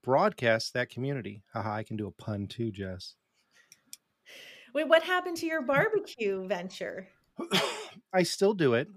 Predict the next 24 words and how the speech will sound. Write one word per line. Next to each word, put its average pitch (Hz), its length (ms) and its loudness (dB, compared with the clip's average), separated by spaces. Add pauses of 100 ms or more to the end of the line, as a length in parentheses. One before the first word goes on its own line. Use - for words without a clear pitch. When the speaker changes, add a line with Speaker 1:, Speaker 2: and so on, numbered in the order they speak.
(300)
Speaker 1:
And 143 140 2
like 143 220 4
you, 143 160 6
I 127 80 6
don't 127 220 2
do 123 180 4
it 120 180 2 (100)
at 117 260 4 (140)
capacity 110 680 0 (140)
like 113 240 -2
I 113 40 -2
used 104 360 -6
to, 113 180 -6
but 113 240 -6
Speaker 2:
Yep. 196 120 -12 (160)
Speaker 1:
that's 180 200 -6
one 277 100 -2
of 247 60 -2
those 190 200 2
things, 160 340 -2
like, 135 200 -2 (320)
brisket 202 460 -2
comes 208 400 0
at 143 140 -2